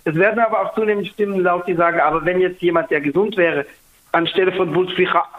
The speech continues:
trete und dieselbe Politik fortführen würde, dann wäre es auch nicht besser.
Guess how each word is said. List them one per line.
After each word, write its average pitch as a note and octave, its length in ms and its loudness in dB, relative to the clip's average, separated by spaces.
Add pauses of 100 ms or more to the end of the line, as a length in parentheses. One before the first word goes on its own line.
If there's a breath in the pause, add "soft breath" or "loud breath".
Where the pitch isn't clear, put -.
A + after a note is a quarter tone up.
(140)
trete E3+ 360 0
und D#3+ 160 -4
dieselbe D#3+ 320 0
Politik D#3+ 440 -2
fortführen D#3+ 760 -2
würde, E3 320 0
dann D#3+ 200 0
wäre E3 180 2
es - 140 -10
auch E3+ 160 0
nicht D#3 160 -8
besser. A#2+ 280 -6